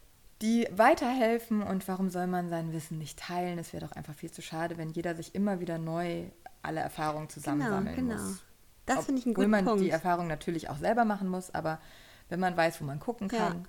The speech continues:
Speaker 1: kann das nicht schaden.
Speaker 2: Also quasi so eine Ergänzung finde ich jetzt gerade auch so ein bisschen zum Podcast, ne?
Speaker 1: Ja, letztendlich
Speaker 2: Das ist ja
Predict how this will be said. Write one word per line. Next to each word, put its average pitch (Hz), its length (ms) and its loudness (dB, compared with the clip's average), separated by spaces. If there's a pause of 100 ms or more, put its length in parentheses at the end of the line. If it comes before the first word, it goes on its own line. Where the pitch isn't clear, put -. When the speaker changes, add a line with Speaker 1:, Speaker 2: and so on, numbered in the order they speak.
(160)
Speaker 1:
kann 160 180 -8
das 147 140 -8
nicht 147 140 -10
schaden. 151 320 -8
Speaker 2:
Also 247 420 10
quasi 233 360 6
so 254 100 0
eine 294 140 6
Ergänzung 208 600 4
finde 294 200 -2
ich 294 80 -6
jetzt - 200 -2
gerade 285 300 2
auch 285 100 4
so 285 100 -4
ein 254 60 -4
bisschen 262 200 -4
zum 277 180 0
Podcast, 196 580 0
ne? 208 100 4
Speaker 1:
Ja, 403 180 8
letztendlich 190 420 0
Speaker 2:
Das 233 80 0
ist 262 140 4
ja 262 100 8